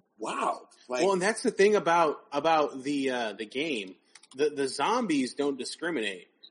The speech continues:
Speaker 2: The zombie
Speaker 1: Mm-hmm.
Speaker 2: will come and, and come and get you regardless.
Speaker 1: Mm-hmm.
Speaker 2: It's the people you gotta worry about.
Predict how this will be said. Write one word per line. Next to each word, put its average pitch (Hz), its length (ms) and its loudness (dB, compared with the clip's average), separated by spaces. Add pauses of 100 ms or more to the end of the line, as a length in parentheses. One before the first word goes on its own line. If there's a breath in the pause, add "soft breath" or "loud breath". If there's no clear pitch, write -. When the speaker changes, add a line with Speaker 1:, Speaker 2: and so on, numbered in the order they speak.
(120)
Speaker 2:
The 123 100 -2
zombie 202 380 4
Speaker 1:
Mm-hmm. 147 80 6
Speaker 2:
will 131 80 8
come 143 220 2
and, 120 160 2
and 113 220 -2
come 131 200 -2
and 110 120 -4
get 139 200 2
you 101 440 -4
regardless. 107 640 0
Speaker 1:
Mm-hmm. - 120 -20 (160)
Speaker 2:
It's 151 240 0
the 131 120 0
people 156 580 -4
you 107 120 0
gotta 101 200 2
worry 98 280 -2
about. - 260 -12